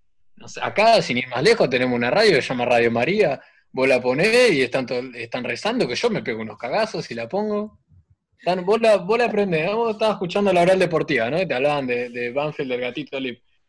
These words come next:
Y de golpe te ponés la Radio María porque te equivocás y están ahí haciendo un Padre Nuestro de mucha gente a la vez, como con un coro, y da miedo.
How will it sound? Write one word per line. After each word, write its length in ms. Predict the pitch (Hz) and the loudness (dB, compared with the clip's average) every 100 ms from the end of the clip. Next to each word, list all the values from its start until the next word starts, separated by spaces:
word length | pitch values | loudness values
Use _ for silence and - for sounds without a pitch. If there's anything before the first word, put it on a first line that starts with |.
| _ | _
Y 180 | - 160 | -4 0
de 60 | 185 | 2
golpe 840 | 226 262 240 214 185 175 165 160 156 | 2 2 4 4 6 4 4 2 2
te 400 | 170 160 165 - 147 | 2 2 -2 -12 -12
ponés 440 | 165 180 226 214 185 | -8 -4 -2 -2 -2
la 100 | 190 | 0
Radio 200 | 214 208 | 0 0
María 300 | 220 254 214 | 0 0 0
porque 140 | 170 | -2
te 60 | 170 | -4
equivocás 440 | 170 180 185 320 | -6 -6 -6 -8
y 80 | 185 | -8
están 280 | 151 190 185 | -2 0 2
ahí 280 | 175 196 170 | 2 2 2
haciendo 340 | 156 185 180 | 0 -2 -4
un 120 | 170 | -2
Padre 280 | 165 160 160 | 0 2 2
Nuestro 640 | 165 202 202 175 151 135 _ _ _ | 0 -2 -2 -2 -2 -4 _ _ _
de 180 | 123 127 | -14 -8
mucha 360 | 185 202 175 | -6 -6 -6
gente 340 | 170 196 185 165 | -8 -10 -8 -8
a 60 | |
la 120 | 151 | -6
vez, 380 | 151 123 127 _ _ | -6 -6 -10 _ _
como 260 | - 120 113 | -18 -16 -16
con 160 | 123 | -14
un 160 | 160 190 | -12 -8
coro, 520 | 170 131 107 117 123 _ _ _ _ _ - | -4 -4 -4 -10 -10 _ _ _ _ _ -14
y 140 | 185 | -8
da 280 | 143 117 120 | -6 -6 -8
miedo. 320 | 107 101 95 | -12 -14 -18